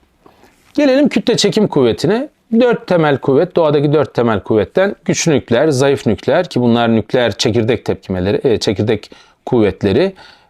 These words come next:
e, elektromanyetik kuvvet, yüklü parçacıklar arası için söyleyebiliriz. Bunu adezyon, kohezyon, yüzey geriliminde, e, sürtünme kuvvetinde, birçok elektriksel olayda elektromanyetik kuvvet deriz. Dördüncüsü de kütle çekim kuvveti.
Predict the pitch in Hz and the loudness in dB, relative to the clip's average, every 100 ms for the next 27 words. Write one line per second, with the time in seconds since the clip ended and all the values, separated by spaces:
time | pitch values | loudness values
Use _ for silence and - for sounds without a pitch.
0 | - 131 127 120 113 110 107 101 _ _ | -2 0 2 2 2 0 -2 -6 _ _
1 | _ _ _ _ _ 156 160 - 160 151 | _ _ _ _ _ -2 -2 0 0 2
2 | 143 123 151 - 113 117 175 - - _ | 0 0 -4 0 0 2 0 -6 -18 _
3 | 143 143 - 113 127 113 113 104 117 104 | -2 -2 -2 -2 -2 0 0 0 0 2
4 | 95 - 101 - 92 - 98 95 90 123 | 0 0 -2 -2 -4 0 0 0 0 0
5 | 180 - _ _ 127 123 120 113 104 110 | 0 -6 _ _ -2 0 2 2 2 0
6 | 113 - 110 104 104 113 110 101 104 110 | 0 0 0 2 0 0 0 0 0 0
7 | 110 110 104 113 110 113 113 - - - | 0 0 0 0 2 0 -2 -8 -20 -12
8 | - 101 101 113 101 104 113 101 120 117 | -2 -2 0 -2 -2 0 0 0 0 0
9 | 107 113 117 117 160 151 - 110 117 104 | 0 0 2 0 -2 -8 -4 0 0 -2
10 | - 107 - 113 120 113 104 98 131 147 | -2 -4 0 0 2 2 2 0 -2 -4
11 | - 123 113 - 113 107 101 - 104 90 | -6 -2 -2 0 0 0 -2 -2 -2 -2
12 | - 196 202 - - - 285 165 127 104 | -2 -2 -4 -12 -8 -2 0 2 0 0
13 | 262 - - 202 - 147 156 - 104 95 | -2 -4 -4 -2 -2 0 -2 0 0 0
14 | - 233 | -2 -4